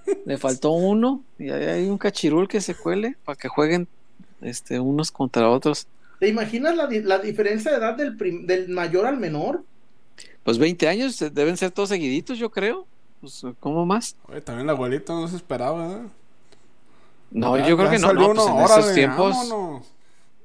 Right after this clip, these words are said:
Speaker 2: en esos tiempos era lo, lo que Dios nos mande,
Speaker 1: Sí, la
Speaker 2: pues,
Speaker 1: traigo
Speaker 2: es así.
Speaker 1: guardada desde hace seis meses.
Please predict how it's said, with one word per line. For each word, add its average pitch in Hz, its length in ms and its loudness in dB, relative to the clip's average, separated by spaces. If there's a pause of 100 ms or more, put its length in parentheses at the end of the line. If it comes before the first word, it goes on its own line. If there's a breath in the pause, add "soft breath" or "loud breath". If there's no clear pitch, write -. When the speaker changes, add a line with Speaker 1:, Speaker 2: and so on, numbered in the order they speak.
(240)
Speaker 2:
en 113 120 -14
esos 135 220 -8
tiempos 170 340 0
era 185 180 4
lo, 175 260 2
lo 127 140 -4
que 117 120 -4
Dios 123 240 -4
nos 175 240 -8
mande, 170 360 -4
Speaker 1:
Sí, 220 180 -16
la 175 40 -14
Speaker 2:
pues, - 220 -10
Speaker 1:
traigo 139 220 -6
Speaker 2:
es 147 100 -2
así. 147 220 2
Speaker 1:
guardada 185 180 2
desde 139 140 -6
hace 143 100 -8
seis 147 220 -10
meses. 135 580 -14